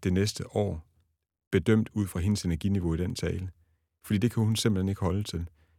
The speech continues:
Det var rigtig, rigtig tydeligt, at hun, hun nu har skruet ned, og i virkeligheden bare vatter som en skal. Det lyder, som om jeg er hård, men det er i virkeligheden også en ros til hende for, at hun har brændt sin energi af på det rigtige tidspunkt, da hun skulle have, have danskerne til at, at, at, øh,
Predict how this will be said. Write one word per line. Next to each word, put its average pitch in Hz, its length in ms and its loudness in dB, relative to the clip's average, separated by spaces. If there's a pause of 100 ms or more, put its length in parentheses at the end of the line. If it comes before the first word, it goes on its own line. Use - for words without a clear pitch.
Det 107 100 2
var 104 140 2
rigtig, 120 240 0
rigtig 104 200 0
tydeligt, 107 300 0
at 85 80 -2
hun, 104 300 0
hun 110 160 2
nu 104 340 4 (540)
har 90 140 -2
skruet 90 400 0
ned, 120 240 4
og 98 120 -2
i 90 40 4
virkeligheden 101 460 2
bare 95 260 2
vatter 90 500 2 (120)
som 85 240 -2
en 76 100 -2
skal. 104 360 2 (880)
Det 98 80 4
lyder, 135 140 6
som 127 120 2
om 117 100 2
jeg 101 40 2
er 90 60 0
hård, 107 200 0
men 85 120 0
det 87 80 -2
er 87 40 2
i 87 40 0
virkeligheden 120 320 2
også 110 160 -2
en - 40 2
ros 107 300 0
til 92 120 -2
hende 87 200 -2
for, 98 200 2
at 80 80 0
hun 82 320 -2 (400)
har 98 140 4
brændt 92 300 0
sin 98 140 2
energi 90 420 2
af 101 120 0
på 92 80 -2
det 85 80 0
rigtige 95 260 0
tidspunkt, 92 540 -2 (540)
da 98 80 6
hun 92 180 2
skulle 90 240 -2
have, 90 180 2
have 90 180 -4
danskerne 98 440 2
til 117 180 -2
at, 92 140 0
at, 82 480 -2
at, 82 300 0
øh, 82 80 -6